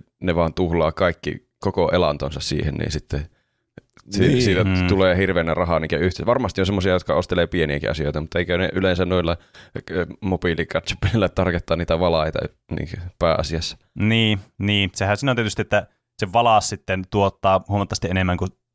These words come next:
Speaker 3: to-, suuri osa sitten niistä ei-valaista. Mu-,
Speaker 1: Mm.
Speaker 3: mutta niin, onhan tuo tietysti, niinku, että onhan ne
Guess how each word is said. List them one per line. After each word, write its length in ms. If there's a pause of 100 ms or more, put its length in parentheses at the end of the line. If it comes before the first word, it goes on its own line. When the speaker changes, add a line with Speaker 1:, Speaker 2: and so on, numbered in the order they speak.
(120)
Speaker 3:
to-, 120
suuri 340
osa 260
sitten 200
niistä 200
ei-valaista. 920 (720)
Mu-, 140
Speaker 1:
Mm. 120
Speaker 3:
mutta 480
niin, 360 (280)
onhan 220
tuo 140
tietysti, 360
niinku, 180
että 220 (240)
onhan 220
ne 200